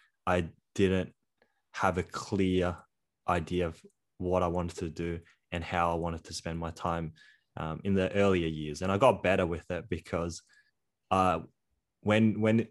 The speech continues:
when it slowly transitioned from, "Actually, I know what I wanna do, but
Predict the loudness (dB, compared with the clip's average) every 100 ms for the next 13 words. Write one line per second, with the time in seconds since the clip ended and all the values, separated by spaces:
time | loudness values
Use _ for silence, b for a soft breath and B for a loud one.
0 | _ 0 0 0 0 0 0 -2 -6 -4
1 | -4 -4 -4 -6 -6 -6 -6 -6 -12 _
2 | _ _ _ _ _ _ -2 0 2 2
3 | 4 6 4 4 0 0 -4 -4 -6 -6
4 | -4 -4